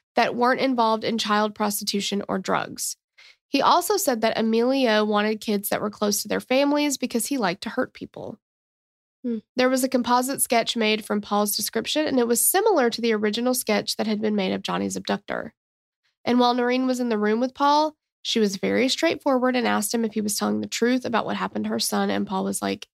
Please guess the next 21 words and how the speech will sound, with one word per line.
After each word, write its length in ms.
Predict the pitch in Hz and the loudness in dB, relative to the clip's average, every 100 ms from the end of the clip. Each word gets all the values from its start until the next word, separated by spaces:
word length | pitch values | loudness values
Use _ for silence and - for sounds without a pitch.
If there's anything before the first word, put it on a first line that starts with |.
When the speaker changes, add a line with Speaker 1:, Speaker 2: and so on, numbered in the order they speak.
| _ _ _ _ - | _ _ _ _ -6
Speaker 1:
"Yes, 340 | 170 180 - 185 | -4 -4 -6 -6
I 80 | |
am." 360 | 160 101 98 214 _ _ _ _ _ _ _ _ | -8 -8 -12 -16 _ _ _ _ _ _ _ _
He 120 | - 294 | 0 2
went 160 | 294 | 4
into 140 | 285 247 | 2 0
further 500 | - 320 349 247 214 | 2 2 2 2 0
detail, 400 | 208 208 202 196 | -2 -2 0 0
though, 180 | 202 220 | 0 0
admitting 380 | 226 226 233 | 2 2 2
that 100 | 226 | 0
he 140 | 220 233 | 0 0
was 140 | 233 | 0
the 120 | 226 _ | -4 _
first 320 | 254 277 - | 0 0 0
one 420 | 240 214 208 208 - _ | 0 0 2 -2 -6 _
to 200 | - 226 | -2 0
actually 500 | - 214 - 226 214 | 0 0 -2 -2 0
sexually 520 | 208 208 208 220 208 - | -2 -4 -4 -2 -2 -2
assault 400 | 202 - 196 - | -4 -2 -2 0
Johnny 520 | 254 269 311 349 349 | 0 0 0 -2 -4